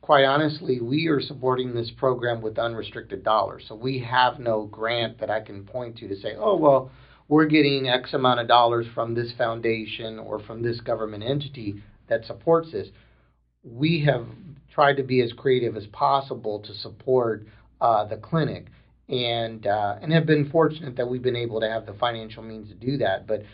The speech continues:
uh, I would say that our goal is to try to leverage other dollars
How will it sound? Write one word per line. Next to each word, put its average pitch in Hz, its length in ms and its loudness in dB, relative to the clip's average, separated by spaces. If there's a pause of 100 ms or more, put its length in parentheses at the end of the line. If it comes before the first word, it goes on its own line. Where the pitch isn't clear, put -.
(280)
uh, 110 220 0 (100)
I 131 60 4
would 120 180 -2
say 131 360 4
that 113 260 -2 (140)
our 139 220 8
goal 123 380 2
is 107 140 -4
to 104 100 -18
try 127 240 -2
to 113 80 -6
leverage 110 480 -2
other 107 220 -4
dollars 110 600 0